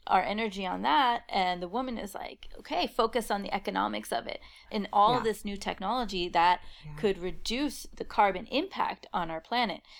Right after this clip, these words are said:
Speaker 1: you know,
Speaker 2: Yeah.
Speaker 1: developing a carbon capture system, um, things like this."
Speaker 2: That's super interesting. Yeah. She's saying basically, like,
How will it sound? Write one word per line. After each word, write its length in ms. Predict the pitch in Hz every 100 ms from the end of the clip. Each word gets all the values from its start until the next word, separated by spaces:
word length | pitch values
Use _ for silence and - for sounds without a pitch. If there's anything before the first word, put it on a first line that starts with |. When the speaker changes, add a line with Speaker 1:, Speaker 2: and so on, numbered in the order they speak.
| - -
Speaker 1:
you 100 | 190
know, 80 | 175
Speaker 2:
Yeah. 180 | 180
Speaker 1:
developing 540 | 180 196 240 269 208 170
a 60 |
carbon 420 | 165 - 180 175 165
capture 400 | - - - -
system, 640 | - - - - - - - - - -
um, 400 | - - - -
things 240 | - 180 -
like 160 | -
this." 240 | - - -
Speaker 2:
That's 220 | - 427
super 340 | - - 339 269
interesting. 520 | 233 247 220 170 151
Yeah. 160 | 175 -
She's 280 | - 269 233
saying 300 | 262 262 247
basically, 440 | 233 226 214 196
like, 280 | 180 151 -